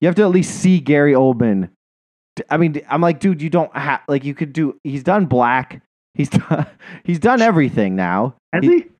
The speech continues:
Speaker 1: Yeah, he's, he, he does, like, well, he does, like, a, uh, no, he doesn't do Black. He does, like, a bl-, uh, a Black adjacent character. What one, there, well, I don't know what we call them anymore. Yo boy, like, some, a white person that acts like they're Black. Um,
Speaker 2: Oh, okay.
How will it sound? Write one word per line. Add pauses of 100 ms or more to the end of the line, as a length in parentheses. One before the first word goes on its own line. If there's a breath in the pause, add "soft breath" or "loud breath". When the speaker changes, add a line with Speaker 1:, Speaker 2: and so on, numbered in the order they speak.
(120)
Speaker 1:
Yeah,
he's, (120)
he,
he
does,
like,
well,
he
does,
like,
a, (160)
uh, (160)
no,
he
doesn't
do
Black.
He
does,
like,
a
bl-, (160)
uh, (240)
a
Black (100)
adjacent (120)
character. (380)
What
one, (840)
there,
well,
I
don't
know
what
we
call
them
anymore.
Yo
boy,
like,
some,
a
white
person
that
acts (120)
like
they're
Black. (300)
Um,
Speaker 2:
Oh, (100)
okay.